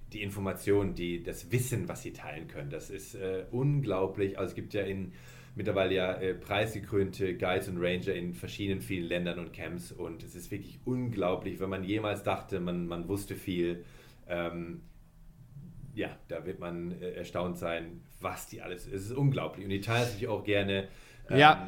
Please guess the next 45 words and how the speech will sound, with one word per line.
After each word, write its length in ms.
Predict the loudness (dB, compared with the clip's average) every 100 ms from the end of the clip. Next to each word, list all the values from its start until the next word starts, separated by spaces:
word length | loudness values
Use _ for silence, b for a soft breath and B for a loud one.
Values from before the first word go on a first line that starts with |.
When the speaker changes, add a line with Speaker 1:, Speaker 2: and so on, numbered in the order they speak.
| -6 -6 -2
Speaker 1:
und, 360 | -2 -2 -2
ähm, 280 | 0 0 0
das 380 | 0 0 -2 -8 -2
macht 340 | 0 0 -2
eigentlich 160 | -2 -2
so 60 |
eine 60 | -4
Safari 280 | 0 0 2
aus. 300 | 0 0 0
Der, 220 | 0 0
der, 200 | -2 -6
die 260 | -8 -14
Charaktere 540 | -10 -8 -8 -2 0 0
sind 120 | -2
natürlich 300 | -4 -4 -6 B B B B -8 -8
zumeist, 640 | -2 0 4 2 0 -2
äh, 220 | -2 -2
super 380 | 0 0 2 0
freundliche 560 | 2 2 2 -2 -4 -2
Charaktere 440 | -2 -2 4 8
Speaker 2:
Ja. 100 | 8
Speaker 1:
und 280 | 6 -4 0
die 80 | 2
dann 240 | 2 0 B B -4
erstmal 300 | -2 0 0
für 140 | 0
Sicherheit 420 | 0 4 4 4
sorgen 340 | 4 4 2 0
und 320 | 2 2 2
noch 200 | -2 -2 b b
natürlich 240 | -6 -4 -4
auch 100 | -4
fantastische 520 | -2 0 0 2 0
Storys 400 | 6 8 10 8
haben 240 | 6 4 4
über 160 | 0
Tiere 400 | 6 8 8 6
oder 400 | 6 6 6 6
teilweise 280 | 4 4 6
über 260 | 4 4 2
andere 240 | 4 6
Gäste 480 | 6 6 6 4 6
<laughs> 340 | 0 -2 -6 2
Speaker 2:
Ja. 340 | 10 10 10
Speaker 1:
ähm, 40 | 6